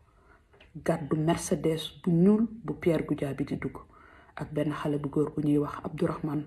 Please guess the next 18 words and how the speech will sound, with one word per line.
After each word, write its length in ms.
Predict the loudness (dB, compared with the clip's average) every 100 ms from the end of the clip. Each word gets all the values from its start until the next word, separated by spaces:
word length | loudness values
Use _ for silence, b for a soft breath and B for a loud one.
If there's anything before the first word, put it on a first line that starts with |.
| -6
Baldé. 280 | -8 -8 -14 -16 b b b b b b b b b b
Ñu 100 | 6
ne 60 | 6
ma, 120 | 6
"Paa 240 | 4 2 4
bi 120 | 4
nee 120 | 6
na 100 | 4
pour 180 | 2 0
nga 140 | 2
ñëw 180 | 4 2
wuy 200 | 0 -2
si 160 | -2 -2
ko." 120 | 0
Ma 100 | 2
ne 100 | 4
leen, 180 | 4 6
"Déedéet, 420 | 8 6 2